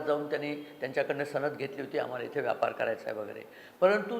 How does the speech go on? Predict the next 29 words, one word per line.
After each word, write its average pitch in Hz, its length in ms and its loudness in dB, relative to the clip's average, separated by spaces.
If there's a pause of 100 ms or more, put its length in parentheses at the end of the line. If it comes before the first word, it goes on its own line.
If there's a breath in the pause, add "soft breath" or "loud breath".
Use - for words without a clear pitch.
(100)
ते 202 80 4
काही 226 200 8
ईस्ट - 120 0
इंडिया 208 300 2
कंपनीचं 202 460 2
राज्य 151 320 6
तेव्हा 214 220 6
स्थापन 170 360 2
झालं 139 240 4
नव्हतं. 123 340 -4 (280 loud breath)
ईस्ट 151 160 -4
इंडिया 208 240 2
कंपनीने 190 460 0
काही 139 240 2
काही 220 200 4
भूभागावर 170 680 6
प्लासीची 254 760 4
लढाई 208 260 8
जेव्हा 180 220 2
सतराशे 170 440 0
सत्तावन्नमध्ये 151 560 2
झाली, 135 300 6 (320 loud breath)
तेव्हा 180 280 6
बंगाल 180 600 6 (100)
ईस्ट - 180 -6
इंडिया 156 200 0
कंपनीच्या 135 520 -4
ताब्यात 120 240 4 (100)
गेला 120 200 0